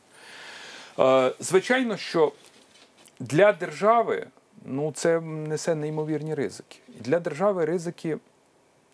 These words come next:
найбільші ризики, які я сьогодні бачу для держави,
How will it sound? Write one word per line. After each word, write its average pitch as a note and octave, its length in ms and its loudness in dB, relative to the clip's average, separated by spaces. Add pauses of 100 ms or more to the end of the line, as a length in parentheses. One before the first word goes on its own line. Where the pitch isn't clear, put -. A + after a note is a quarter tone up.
(380)
найбільші D3 480 0
ризики, C#3 420 -2
які C3 200 -4
я C3+ 140 0
сьогодні D#3 440 -2 (180)
бачу D#3 360 0
для A#2+ 220 -4
держави, A2 480 -6